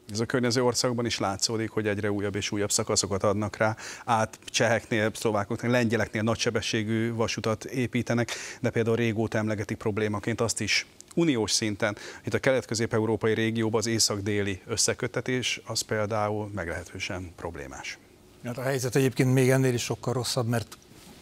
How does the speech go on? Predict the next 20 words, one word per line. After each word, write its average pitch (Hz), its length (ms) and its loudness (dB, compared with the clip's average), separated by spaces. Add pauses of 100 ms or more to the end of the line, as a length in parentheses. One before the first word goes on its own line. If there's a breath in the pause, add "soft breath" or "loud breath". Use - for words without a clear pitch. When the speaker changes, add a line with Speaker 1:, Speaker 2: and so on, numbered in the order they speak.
Speaker 2:
valóban 156 400 8
nagyon 143 220 8
nagy 131 140 6
pénzek 135 380 2
lettek - 300 0
arra 127 260 4
elköltve, 151 680 2 (340 loud breath)
hogy, 123 640 4
ö, 123 260 6 (100)
modernizálva 120 760 4
legyen 120 260 2
a 131 60 2
vasút. 120 380 0
Tehát 110 200 -4
egy 120 100 -2 (280)
csomó 127 400 2
szárnyvonal, 127 880 4 (440 loud breath)
ö, 110 260 0 (280)
kifejezetten 117 960 2 (500)
modern, 131 640 2